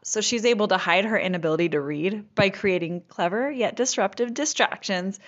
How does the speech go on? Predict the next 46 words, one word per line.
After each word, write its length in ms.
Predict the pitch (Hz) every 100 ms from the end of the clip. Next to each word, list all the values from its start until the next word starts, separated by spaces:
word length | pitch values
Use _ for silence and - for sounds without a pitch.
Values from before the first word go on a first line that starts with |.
| - -
which 180 | - 226
label 320 | 202 202 190 208
her 180 | 202
as 120 | 185 190
a 60 |
troublemaker. 720 | 202 294 226 147 151 156 160 - _ _ -
She 320 | - - 202
gets 380 | - 170 - -
a 80 | 185
new 160 | 180
teacher 380 | 185 196 - 202
named 180 | 196 175
Mister 240 | 180 214
Daniels, 460 | 196 160 160 180 196
and 120 | 180
he 180 | 175 226
sees 260 | - 214
her 120 | - 240
gifts 400 | 196 170 208 - _ _
that 160 | -
other 180 | - 214
teachers 380 | 202 180 160 160
have 160 | 170 151
never 360 | 160 156 151
seen. 360 | 156 135 - 160 _ _ _ -
With 180 | 202
his 160 | 247 220
help, 320 | - 139 - - _ _ _ _
Allie 280 | 185 196 220
learns 260 | 208 202 185
not 220 | 170 -
to 60 |
be 120 | 185 185
so 180 | -
hard 200 | 202 175
on 80 | 190
herself, 500 | 202 208 - 160 - _ _ -
and 120 | 185
that 160 | 160 -
dyslexia 760 | 185 - 214 208 190 160 -
is 140 | 175
nothing 480 | 175 170 160 - 156
to 100 | 151
be 160 | - 165
ashamed 360 | 160 151 156
of. 140 | -